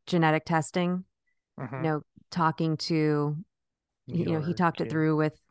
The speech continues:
Speaker 1: I don't know, a genetic therapist. Do you know what they're called?
Speaker 2: Uh, uh, a genetic therapist. Sounds
Speaker 1: Well,
Speaker 2: good
Speaker 1: it's
Speaker 2: to me.
Speaker 1: just, it's,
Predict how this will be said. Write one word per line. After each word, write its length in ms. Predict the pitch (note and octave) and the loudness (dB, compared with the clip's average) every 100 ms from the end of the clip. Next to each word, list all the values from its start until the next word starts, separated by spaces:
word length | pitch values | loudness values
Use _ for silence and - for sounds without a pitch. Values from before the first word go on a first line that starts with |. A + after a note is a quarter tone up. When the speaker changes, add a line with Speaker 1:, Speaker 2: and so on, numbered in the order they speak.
| - - | -20 -10
Speaker 1:
I 100 | E3 | -4
don't 100 | D#3 | -2
know, 160 | D3 C#3+ | -2 -2
a 220 | - D#3 | -2 -4
genetic 460 | - D#3 D3+ D3 - _ _ _ | -2 -2 0 -2 -8 _ _ _
therapist. 840 | - E3 B3 D#4 E4 E4 - - _ _ _ _ _ _ _ _ _ _ _ _ _ _ _ | -4 -4 -2 -4 -4 -6 -16 -20 _ _ _ _ _ _ _ _ _ _ _ _ _ _ _
Do 80 | - | -12
you 60 | E3 | -10
know 60 | |
what 100 | D#3+ | -8
they're 100 | - | -10
called? 380 | E3 E3 E3 E3 E3 - _ _ _ _ _ _ _ _ - | -10 -6 -6 -6 -10 -20 _ _ _ _ _ _ _ _ -16
Speaker 2:
Uh, 460 | - A1+ - - - | -12 -12 -12 -12 -14
uh, 200 | - G2+ - _ _ _ _ _ _ _ _ _ _ _ - | -14 -14 -16 _ _ _ _ _ _ _ _ _ _ _ -16
a 200 | C3 B2 | -12 -10
genetic 480 | A2+ A#2 A#2 A2 - | -10 -10 -8 -8 -6
therapist. 600 | C3 B2 - - - - - | -8 -8 -14 -16 -16 -18 -14
Sounds 260 | G#2+ G#2+ G2+ | -12 -8 -2
Speaker 1:
Well, 140 | G3 | -2
Speaker 2:
good 140 | - A#2 | -2 -2
Speaker 1:
it's 180 | G#3+ A#2 | -2 -2
Speaker 2:
to 20 | |
me. 120 | A2 | -6
Speaker 1:
just, 180 | A3 - | -6 -6
it's, 220 | G#3+ - | -6 -8